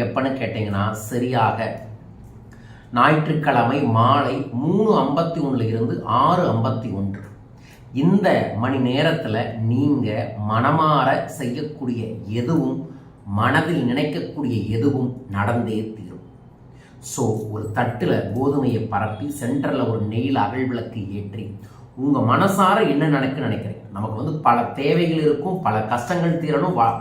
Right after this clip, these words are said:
பல பிரச்சனைகள் சரியாகும். அதெல்லாம் விடுங்க. ஒண்ணே ஒண்ணு, கண்ணே கண்ணுன்னு ஒண்ணு ரெடி பண்ணி வச்சுக்கோங்க. அதை பிரியாணிகளை எழுதிக்கங்க. உதாரணமாக, ரெண்டு லட்சம் ரூபாய் பணம் வேண்டும், ஓகேங்களா, தங்க நகை வேண்டும், குழந்தை வேண்டும்,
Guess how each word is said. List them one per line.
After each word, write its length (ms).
பல 120
பிரச்சனைகள் 520
சரியாகும். 460
அதெல்லாம் 380
விடுங்க. 240
ஒண்ணே 280
ஒண்ணு, 200
கண்ணே 320
கண்ணுன்னு 320
ஒண்ணு 180
ரெடி 160
பண்ணி 160
வச்சுக்கோங்க. 400
அதை 160
பிரியாணிகளை 580
எழுதிக்கங்க. 440
உதாரணமாக, 600
ரெண்டு 180
லட்சம் 240
ரூபாய் 200
பணம் 300
வேண்டும், 440
ஓகேங்களா, 400
தங்க 180
நகை 260
வேண்டும், 400
குழந்தை 380
வேண்டும், 400